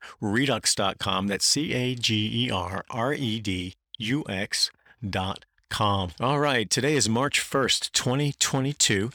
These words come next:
and this is my one hundredth episode. I started this podcast in early March of twenty twenty-one, so I'm coming right up on one year with the podcast format. And, uh,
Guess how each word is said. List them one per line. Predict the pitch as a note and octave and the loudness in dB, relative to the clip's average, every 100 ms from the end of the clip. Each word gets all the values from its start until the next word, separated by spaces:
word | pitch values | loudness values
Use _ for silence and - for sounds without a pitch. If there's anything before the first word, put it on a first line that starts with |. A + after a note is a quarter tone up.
| - | -4
and | G#2 G#2 | -2 0
this | A2+ | 0
is | B2 A2 | 2 2
my | G#2+ G#2 | 2 0
one | D#3+ G#2+ G2 B2+ C3+ | -2 0 0 0 -2
hundredth | - - G#2 G#2 A2 - - - | -8 -4 -2 0 -2 -6 -16 -6
episode. | G2 G2+ - G#2 F#2+ F#2 | -4 2 2 2 -4 -8
I | - | -2
started | - G#2+ G#2 | 0 2 0
this | G2 F#2+ - | 0 0 2
podcast | - - G2+ - G2 F#2+ - - | 0 -2 -4 -2 -2 2 2 2
in | F#2 F2 E2+ A2+ | -2 -2 -4 0
early | B2 B2+ | 0 2
March | G#2+ A2 A#2+ E2+ - - - | 2 2 2 2 0 0 -4
of | F#2 F#2 F2+ - | -8 -8 -8 -10
twenty | - G#2 G2 | -6 -4 -4
twenty-one, | F#2 - F#2 F2+ F2+ F#2 - | -4 -4 -4 -6 -6 -8 -6
so | - - G2 G2+ | -4 0 2 0
I'm | C3+ B2 - | -2 -6 -4
coming | D#3 C#3 G#2+ | -2 0 2
right | A2+ A2+ | 0 2
up | A2+ A#2+ - | 0 -2 -6
on | A2 F#2+ G2 G2 G2 F2+ | -2 0 0 0 -2 -2
one | A2 A#2 A2 | -2 0 2
year | A2+ A2 D#2+ _ | 2 0 -2 _
with | G#2+ F#2 | -6 -6
the | - F#2 F#2 | -6 -6 -4
podcast | - G#2 G2 G2+ F#2+ - | -4 -4 -4 -4 -2 -2
format. | - G2 E2+ E2 F2 - _ | -2 -4 -4 -6 -12 -14 _
And, | E3+ B2+ A2+ G2 | -2 0 2 0
uh, | G#2 - | -2 -6